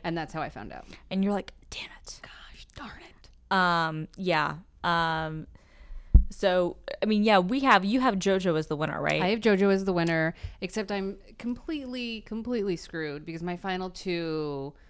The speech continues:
Speaker 1: are JoJo and Olivia.
Speaker 2: Yeah,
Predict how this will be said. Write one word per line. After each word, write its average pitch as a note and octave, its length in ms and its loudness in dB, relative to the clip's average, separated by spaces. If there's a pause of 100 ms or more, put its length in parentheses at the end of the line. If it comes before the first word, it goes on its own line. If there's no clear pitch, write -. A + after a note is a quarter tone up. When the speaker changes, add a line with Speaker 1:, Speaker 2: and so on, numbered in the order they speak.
(300)
Speaker 1:
are D3 580 -2
JoJo D#3+ 680 -2
and D3 100 -8
Olivia. C3+ 580 -6 (120)
Speaker 2:
Yeah, F3 340 2